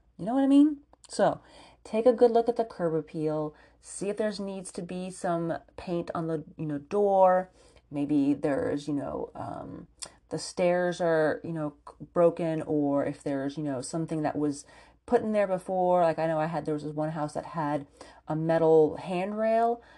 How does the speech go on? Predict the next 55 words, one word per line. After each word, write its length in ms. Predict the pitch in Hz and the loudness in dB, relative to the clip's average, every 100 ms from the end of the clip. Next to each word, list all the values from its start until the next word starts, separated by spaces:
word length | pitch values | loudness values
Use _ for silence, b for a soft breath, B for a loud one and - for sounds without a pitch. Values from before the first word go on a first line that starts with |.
| B - | B -8
um, 580 | 151 147 147 143 143 - - | -6 -4 -4 -4 -6 -8 -8
and 120 | 160 | -4
the 60 | 151 | -4
handrail 440 | 156 233 233 185 | 0 0 2 2
was 140 | 170 170 | 2 0
gone, 260 | 160 156 | -2 -2
but 140 | 151 147 | -4 -6
the 80 | 139 | -8
bottom 640 | - 139 143 151 151 143 - | -4 -2 -2 -2 -4 -6 -8
part 240 | 165 151 | -2 -2
of 80 | 147 | -2
the, 360 | 147 139 127 - | -2 -2 -2 -4
that 100 | 151 | -6
was 120 | 151 | -6
still 160 | - 156 | -4 -2
left 240 | 143 143 | -2 -2
over 280 | 147 151 160 | -2 2 2
was 140 | 147 147 | 2 -4
still 220 | - 151 | -4 -6
sticking 360 | - 156 156 | -6 -8 -6
out, 280 | 143 156 - | -4 -4 -6
so 120 | - | -6
you 100 | 151 | -6
have 100 | 139 | -6
to 60 | - | -10
grind 420 | - 143 135 143 | -6 -4 -4 -4
that 160 | 135 135 | -4 -4
out 240 | 131 - | -6 -4
and 120 | 151 | -6
just 140 | 151 143 | -8 -8
kinda 160 | 143 | -8
make 140 | 139 - | -8 -12
it 100 | - | -10
flat 260 | 151 139 | -4 -4
so 120 | - 196 | -4 -6
no 200 | 175 165 | -4 -2
one, 240 | 160 160 B B B - | -2 -4 B B B -6
you 80 | |
know, 240 | 175 170 - | -4 -4 -6
there's 140 | 180 | -8
no 100 | 208 | -8
tripping 300 | 190 240 226 | -6 -4 -4
hazard 480 | 175 - - - - - | -4 -10 -12 -14 -14 -14
over 180 | - - | -12 -8
that, 180 | - - | -8 -6
right? 280 | 156 160 180 _ _ _ | -2 -2 -4 _ _ _
So 100 | - | -8
take 180 | - 302 | -2 -2
a 60 | 370 | 0
good 240 | - 285 | 2 2
look, 380 | 202 185 - - _ b b b | 2 -2 -4 -20 _ b b b
take 160 | - 247 | -2 2
a 60 | |
picture, 640 | 285 233 262 - 147 - 240 - _ _ _ _ _ _ | 2 2 -8 -4 -4 -4 -6 -14 _ _ _ _ _ _
and 560 | - 190 190 190 190 185 | -2 2 2 2 -2 -8